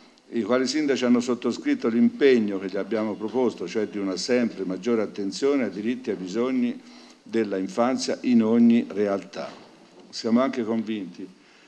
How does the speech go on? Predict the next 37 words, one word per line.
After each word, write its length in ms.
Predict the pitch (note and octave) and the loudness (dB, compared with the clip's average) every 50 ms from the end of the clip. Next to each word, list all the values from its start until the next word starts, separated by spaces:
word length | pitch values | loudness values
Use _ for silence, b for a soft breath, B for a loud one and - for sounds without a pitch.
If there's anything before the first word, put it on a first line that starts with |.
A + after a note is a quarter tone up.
| b b b _ | b b b _
che 140 | - - B2+ | 0 2 4
un 120 | B2+ B2 | 6 8
impegno 560 | B2 B2 A#2+ A#2+ B2 C#3+ D#3 D#3 D3+ C#3 B2+ | 8 6 6 6 4 4 4 6 6 6 6
di 80 | A#2 A2 | 4 4
tale 240 | G2+ C3+ C3+ C3+ A#2+ | 2 4 4 4 4
portata 840 | A2 A#2 A2 - - B2 A2 G2+ F#2 F2+ F#2 A2+ G#2 G#2+ - - - | 4 2 2 2 2 2 2 4 2 0 -2 -4 -4 -4 -6 -10 -16
debba 320 | - - A#2 A2+ G#2+ B2+ C#3 | -6 -4 -4 0 2 2 0
essere 260 | C3+ - - B2 B2+ | 0 0 0 0 0
l'impegno 380 | C3 C#3 A#2+ B2+ A#2+ A2+ B2+ B2+ | 0 0 2 2 2 2 2 2
di 100 | B2+ A#2+ | 2 0
tutti. 500 | - G2+ F#2 - F2 - - F2 D#2+ - - | 0 -2 -4 -6 -6 -8 -12 -14 -14 -14 -10
Tutti 260 | - D3 C#3+ B2+ C#3 | -8 -6 -4 -2 0
dobbiamo 380 | A#2+ B2 A#2 B2+ C3 C3 C3 B2 | 0 2 2 4 2 4 2 2
contribuire 560 | B2+ A#2+ A#2+ A#2+ A#2+ A#2 C3 B2+ B2+ A#2 A#2 | 2 0 0 0 0 0 2 4 4 4 4
a 40 | A2+ | 2
un 140 | A#2 A2 - | 2 0 0
percorso 500 | A#2+ A2+ G#2+ - C#3 C#3 D3 C#3 - A#2+ | -2 -4 -2 0 0 0 0 -2 -4 -4
che 160 | G#2 A2 G#2+ | -4 -6 -8
fa, 220 | - - B2 A#2 | -6 -4 -4 -4
rafforza 680 | A2+ A#2 A2+ A#2 - - B2+ B2 A#2+ G#2 - - A#2+ G#2 | -2 -2 -4 -4 -2 -2 0 0 0 0 -2 -4 -4 -2
reciprocamente 920 | G2+ B2 B2+ B2 - B2+ G#2 B2 B2+ G#2 A#2 A2+ B2 C3+ C3+ B2 B2 B2 | -2 -2 -4 -4 -6 -6 -6 -4 -4 -2 0 2 2 2 0 -2 -2 -4
il 80 | A2 F2+ | -4 -4
proprio 300 | F2+ A#2+ A#2 G2+ A2 G#2 | -2 -2 -2 -2 -2 -4
operato 520 | F2+ A2 A2 A2 A#2+ C3 C3 C3+ B2 B2+ | -2 -2 0 0 2 2 0 0 0 -2
a 60 | A2+ | -4
favore 380 | - - A2 G#2 A#2 A#2+ A2+ G#2+ | -4 -4 -4 -2 0 0 0 -2
dell'infanzia 720 | G#2 G#2 G2 G#2 G2 F2+ - A#2+ C3 C#3+ C#3+ C#3 - B2+ | -2 -4 -4 -6 -8 -4 -2 -2 0 0 -2 -2 -4 -6
e 40 | G#2+ | -6
di 80 | G2+ A2+ | -4 -4
una 160 | A2 G#2+ G2 | -4 -4 -4
più 220 | F#2 F#2+ A#2 G#2+ | -4 -4 -2 -2
alta 400 | A2 B2 C3 C3+ B2+ - - A#2+ | 0 0 0 0 -2 -4 -6 -6
qualità 640 | G#2 F#2+ G2+ G2 G2 F#2+ F2+ - C3 B2 B2 - - - | -4 -4 -4 -4 -4 -6 -6 -2 -2 -2 -2 -2 -6 -4
della 220 | - A2+ A2 A2 | -2 0 0 2
vita, 340 | A2+ C#3 D3 C#3 - A2+ F#2 | 2 2 2 2 2 0 -4
che 120 | F2+ G2+ F2 | -4 -6 -8
poi 340 | - - B2+ B2+ A#2+ G#2 | -4 0 0 2 2 0